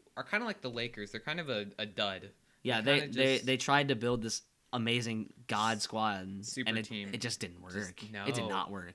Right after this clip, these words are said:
Speaker 1: No, they pulled a
Speaker 2: Mm-mm.
Speaker 1: Lakers. No.
Speaker 2: They pulled a Lakers.
Speaker 1: No.
Speaker 2: <laughs> They really did.
Speaker 1: Um, but, uh, yeah, so the Boston Celtics took that, meaning that there were no upsets in the first round. And, and
Speaker 2: Oh, wow, you're right.
Speaker 1: And there were no, there was
Speaker 2: You're right.
Speaker 1: not one series that went to a game seven.
Speaker 2: Wow,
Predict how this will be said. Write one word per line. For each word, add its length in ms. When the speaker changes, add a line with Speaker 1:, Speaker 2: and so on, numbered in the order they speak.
Speaker 1:
No, 380
they 180
pulled 200
a 60
Speaker 2:
Mm-mm. 60
Speaker 1:
Lakers. 480
No. 340
Speaker 2:
They 60
pulled 220
a 20
Lakers. 380
Speaker 1:
No. 280
Speaker 2:
<laughs> 120
They 100
really 220
did. 340
Speaker 1:
Um, 220
but, 240
uh, 40
yeah, 220
so 140
the 80
Boston 340
Celtics 380
took 140
that, 180
meaning 300
that 100
there 100
were 100
no 440
upsets 420
in 80
the 60
first 320
round. 320
And, 340
and 140
Speaker 2:
Oh, 60
wow, 160
you're 160
right. 120
Speaker 1:
And 140
there 80
were 140
no, 260
there 140
was 80
Speaker 2:
You're 80
right. 100
Speaker 1:
not 160
one 220
series 340
that 100
went 180
to 80
a 40
game 240
seven. 420
Speaker 2:
Wow, 300